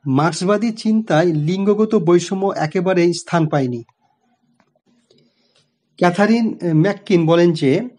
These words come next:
নারী পুরুষ সম্পর্কে কেন নারীরা অবদমিত থাকে সে কথা কিন্তু মার্ক্সবাদ আলোচনা করে না। আবার ফায়ারস্টোন মার্ক্সীয় ভাষাতে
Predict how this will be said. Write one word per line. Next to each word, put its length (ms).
নারী 280
পুরুষ 360
সম্পর্কে 640
কেন 320
নারীরা 480
অবদমিত 680
থাকে 540
সে 240
কথা 200
কিন্তু 640
মার্ক্সবাদ 500
আলোচনা 320
করে 220
না। 200
আবার 240
ফায়ারস্টোন 760
মার্ক্সীয় 480
ভাষাতে 640